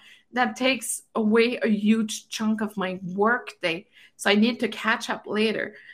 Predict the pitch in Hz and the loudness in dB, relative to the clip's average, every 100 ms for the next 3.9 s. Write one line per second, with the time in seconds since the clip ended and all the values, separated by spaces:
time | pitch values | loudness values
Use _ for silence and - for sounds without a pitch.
0 | _ - 214 202 226 240 226 226 220 240 | _ 2 2 4 4 4 4 2 4 4
1 | 247 202 - 196 220 214 214 220 214 220 | 2 0 0 0 2 2 2 0 0 0
2 | 214 226 285 226 190 190 196 190 196 185 | -2 0 0 2 0 -2 0 0 2 0
3 | 214 208 220 208 196 202 202 208 | -4 -4 -4 -4 -4 -6 -4 0